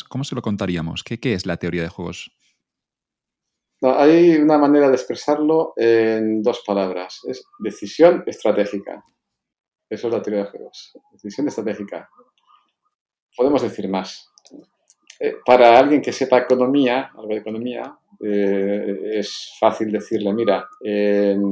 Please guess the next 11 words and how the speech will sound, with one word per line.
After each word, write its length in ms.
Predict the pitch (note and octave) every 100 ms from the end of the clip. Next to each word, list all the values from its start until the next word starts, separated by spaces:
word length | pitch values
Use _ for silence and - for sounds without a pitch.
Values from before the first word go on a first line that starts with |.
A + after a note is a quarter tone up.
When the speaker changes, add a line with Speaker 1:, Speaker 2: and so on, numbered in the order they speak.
| G2 - - -
Speaker 2:
en 120 | G2+
un 120 | A#2+ B2
mercado, 760 | A#2+ - B2+ B2+ C#3+ E3 D#3+ -
en 160 | A2+ A#2
un 60 |
extremo 480 | A#2 - - C3 A#2+
tenemos 400 | G#2+ A2 A2+ G#2
la 120 | G#2
competencia 420 | G#2 G2+ G2+ A2
perfecta, 420 | A2 - C3 - G2+
ideal, 560 | F#2+ G2 A#2 A#2 D3